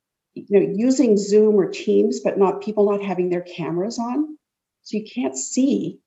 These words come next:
each other. And I just, I think that's,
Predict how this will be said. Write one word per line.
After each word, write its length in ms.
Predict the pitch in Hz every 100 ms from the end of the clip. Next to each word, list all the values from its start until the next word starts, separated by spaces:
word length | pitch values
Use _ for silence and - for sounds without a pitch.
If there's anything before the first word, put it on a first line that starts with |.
| _
each 200 | 190 -
other. 340 | 170 - - - _ _ _ _ _ -
And 340 | 196 190 190 - -
I 140 | - 240
just, 380 | 277 - - 214 -
I 120 | 202
think 280 | 220 233 226
that's, 500 | 202 202 - -